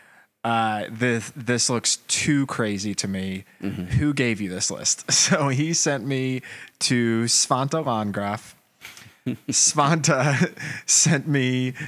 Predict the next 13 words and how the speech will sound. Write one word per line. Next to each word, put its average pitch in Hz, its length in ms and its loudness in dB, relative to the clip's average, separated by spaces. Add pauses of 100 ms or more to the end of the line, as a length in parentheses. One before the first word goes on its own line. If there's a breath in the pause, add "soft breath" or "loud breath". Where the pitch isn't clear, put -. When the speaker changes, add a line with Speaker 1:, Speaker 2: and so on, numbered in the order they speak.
(120)
Speaker 1:
to 143 140 2
Johannes, 120 720 2
who 160 220 2
actually 123 720 0
brewed 123 520 -2
it 117 120 -2
up. 76 180 -8 (200)
Speaker 2:
Mm-hmm. 113 520 -2
Speaker 1:
And 113 580 2 (140)
so 127 200 0
I 120 160 -2
was 117 180 -2
in 110 200 -2